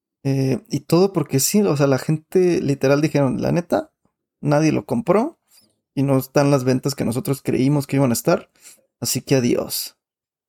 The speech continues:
De hecho, este, dijeron que Stadia Pro, que es la, como la membresía más chida que podías comprar,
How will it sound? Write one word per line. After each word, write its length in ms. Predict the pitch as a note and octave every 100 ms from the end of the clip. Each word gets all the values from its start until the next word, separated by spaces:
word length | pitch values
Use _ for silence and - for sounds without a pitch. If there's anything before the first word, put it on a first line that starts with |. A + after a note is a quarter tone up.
| _ -
De 180 | C3 G3
hecho, 460 | - F3+ C#3 - _ _ _ _ _ _ _ _ _ _ _ _ -
este, 1200 | A#2+ - - _ B2 B2 A#2 A#2+ B2 A2+ - - _ _ _ _ _ _ _ _ _ _ _ _ _ _ _ _ _ _ -
dijeron 640 | A#2+ - - E3 D#3 F3
que 320 | - C#3+ B2+ A#2+
Stadia 560 | - D#3 D#3+ F#3 F#3 _
Pro, 340 | D3 F3 -
que 120 | - C3+
es 160 | -
la, 160 | D#3 C#3+
como 260 | - C3+
la 360 | G2 - - -
membresía 440 | D3 C3+ B2+ - C#3+
más 180 | D3 -
chida 280 | C3+ C#3
que 120 | C#3 -
podías 260 | - C#3
comprar, 400 | - C#3 - -